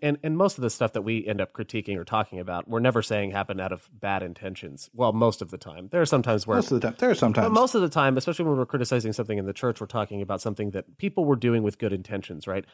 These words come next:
Speaker 1: How do we help people experience the fullest of God's intent for their sexuality,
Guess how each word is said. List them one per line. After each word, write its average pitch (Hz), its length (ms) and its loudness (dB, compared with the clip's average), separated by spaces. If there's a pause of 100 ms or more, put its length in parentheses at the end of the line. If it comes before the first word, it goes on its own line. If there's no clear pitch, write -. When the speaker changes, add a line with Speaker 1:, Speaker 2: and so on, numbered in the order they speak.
(180)
Speaker 1:
How 143 200 2
do 180 80 4
we 147 320 2
help 127 280 0
people 117 320 -6
experience 110 580 -2
the 101 100 -8
fullest 120 400 -2
of 101 140 -8
God's 104 300 4
intent 98 440 -6
for - 160 -10
their 90 140 -4
sexuality, 95 800 -2